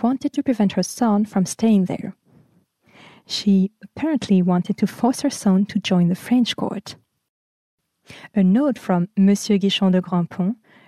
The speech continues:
retired Navy Commissioner General,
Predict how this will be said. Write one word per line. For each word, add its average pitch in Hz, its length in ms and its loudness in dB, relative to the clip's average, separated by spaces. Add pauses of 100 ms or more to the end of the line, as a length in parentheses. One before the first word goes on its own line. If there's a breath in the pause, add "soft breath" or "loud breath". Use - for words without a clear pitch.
(120)
retired 190 680 0 (100)
Navy 185 460 2
Commissioner 175 560 0
General, 175 540 -2